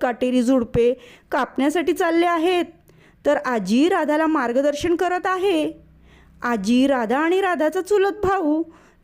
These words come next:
तिघे मिळून वांग्याच्या रोपांना आळे करून त्यांची निगा राखताना दिसत आहेत. वांग्याच्या रोपांना जांभळ्या रंगाची छान वांगी आलेली आहेत. राधाचा चुलत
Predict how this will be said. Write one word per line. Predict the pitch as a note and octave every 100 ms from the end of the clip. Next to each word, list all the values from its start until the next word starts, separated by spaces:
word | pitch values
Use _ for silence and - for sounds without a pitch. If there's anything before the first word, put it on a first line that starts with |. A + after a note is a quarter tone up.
| -
तिघे | C4 A3+ E4+
मिळून | E4 C4 A#3 D4+
वांग्याच्या | E4+ C4 A#3 B3+ E4 E4
रोपांना | D#4 - B3+ C#4 D#4
आळे | C4+ C#4+ D4+
करून | D4 B3 A3+ E4+
त्यांची | E4+ D#4+ F4+
निगा | F#4+ G4 F#4+
राखताना | F4+ F#4 F4 F4
दिसत | D#4 D#4+ E4 D#4
आहेत. | D#4 D4+ D4 D4 _ _ _ _ _ - _
वांग्याच्या | A#3+ C4 A#3 G#3 G#3+ G#3+ D4+
रोपांना | D#4 - A3+ A3 A3 C4+
जांभळ्या | B3 C4+ A#3+ G3+ A#3
रंगाची | D4 C4+ C#4 D#4 D#4
छान | - A3 G#3 B3
वांगी | D4+ D#4+ E4
आलेली | F4+ E4+ F4 F4+
आहेत. | F4+ F#4 F#4+ D4+ - _ _ _ _ _ _
राधाचा | C4+ D4+ C4+ C4+ C#4+
चुलत | D#4 D4+ C#4